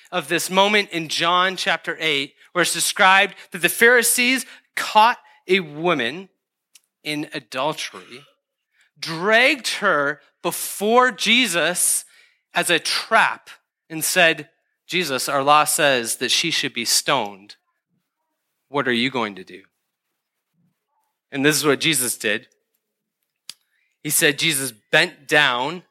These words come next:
and started to write on the ground with his finger.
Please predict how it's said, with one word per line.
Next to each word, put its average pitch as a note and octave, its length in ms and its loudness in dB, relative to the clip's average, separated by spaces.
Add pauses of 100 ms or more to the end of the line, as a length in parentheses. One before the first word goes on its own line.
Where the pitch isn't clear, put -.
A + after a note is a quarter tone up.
(280)
and D#3+ 120 -4
started D#3 460 2
to C#3+ 140 -10
write C3 440 -2
on C3 180 -6
the B2 100 -10
ground A2+ 560 -4
with A2+ 160 -16
his A2+ 220 -8
finger. G#2 520 -16